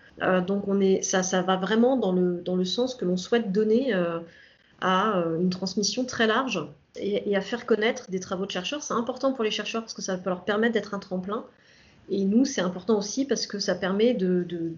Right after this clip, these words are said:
de vraiment valoriser les fonds que l'on conserve et qui sont, une fois de plus, l'affaire de tous.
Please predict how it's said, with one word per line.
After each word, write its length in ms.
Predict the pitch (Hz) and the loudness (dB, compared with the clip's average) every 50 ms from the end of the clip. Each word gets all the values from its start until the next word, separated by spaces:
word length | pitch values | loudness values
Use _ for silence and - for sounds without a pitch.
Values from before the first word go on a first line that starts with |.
| - | -8
de 80 | - 180 | -8 -8
vraiment 420 | 165 165 180 196 202 208 220 233 | -8 -4 -2 0 2 4 4 2
valoriser 560 | 233 226 202 185 185 185 196 190 175 196 233 233 | 2 2 2 2 2 2 0 0 0 0 0 2
les 120 | 220 202 | 2 0
fonds 240 | 202 - - 220 226 | 0 0 0 0 0
que 120 | - - | 0 -2
l'on 80 | 180 175 | -4 -4
conserve 540 | 175 - 180 180 - - 190 202 247 240 208 | -4 -4 -4 -4 -2 0 2 2 2 2 -2
et 80 | 180 | -2
qui 160 | 180 - - | -4 -6 -8
sont, 220 | - - 185 180 175 | -6 -2 0 2 4
une 120 | 180 185 | 4 4
fois 160 | 180 - 202 | 2 2 0
de 60 | - 202 | -2 -2
plus, 340 | - - 226 233 - - | -4 -6 -6 -6 -4 -2
l'affaire 240 | - - - - 208 | -2 -2 -2 -2 -4
de 60 | 190 | -4
tous. 420 | 180 180 - - - - - - | -6 -6 -10 -16 -20 -20 -20 -20